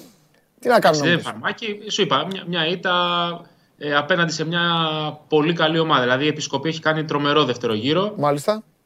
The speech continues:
Speaker 2: Ε, φάνηκε χθες πόσο καλά δουλεμένη
Speaker 1: Ναι.
Speaker 2: ήταν.
Speaker 1: Ναι.
Speaker 2: Ε, η Κηφισιά είχε τον έλεγχο στο μεγαλύτερο διάστημα του αγώνα. Δεν
Speaker 1: Ναι.
Speaker 2: κατάφερε να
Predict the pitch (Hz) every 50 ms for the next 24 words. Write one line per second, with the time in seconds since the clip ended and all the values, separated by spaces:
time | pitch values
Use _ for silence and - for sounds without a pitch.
0 | _ _ - 131 135 135 131 131 127 127 127 127 123 123 127 127 127 127 - -
1 | 156 151 151 143 147 - 139 - - 147 151 - 139 131 135 131 131 131 131 127
2 | 123 120 120 117 117 127 131 123 135 139 139 151 196 220 214 208 208 208 208 -
3 | _ _ _ _ _ 131 131 139 151 170 165 165 160 156 160 160 - - - -
4 | - 180 170 160 156 151 - - - - _ _ _ _ - 185 175 185 165 -
5 | 151 147 151 156 151 147 135 131 131 143 135 135 127 131 131 135 127 127 127 123
6 | 123 131 127 127 135 127 117 127 131 147 185 233 226 214 208 196 175 165 151 160
7 | 165 165 165 160 156 156 147 139 135 135